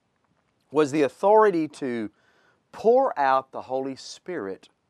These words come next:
on the church. Peter said on the day of Pentecost, Acts two, verse thirty-three,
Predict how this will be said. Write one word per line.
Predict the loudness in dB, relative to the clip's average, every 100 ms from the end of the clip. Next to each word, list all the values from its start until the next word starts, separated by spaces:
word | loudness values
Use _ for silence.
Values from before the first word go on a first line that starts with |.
| _ _ _ _ _ _ _ -20
on | -18 -18
the | -18
church. | -14 -14 -14 -20 -20 _ _ _ _ _ _ _ _ _ _ _ _ _ _ _
Peter | -2 0 0 0
said | 2 4 4
on | 4
the | 0
day | 2
of | 2 -2
Pentecost, | -4 -4 -6 -8 -14 -20 -6
Acts | -4 -4 -8 -20 -10
two, | -8 -6 -6
verse | -6 -8
thirty-three, | -6 -6 -6 -10 -10 -10 -12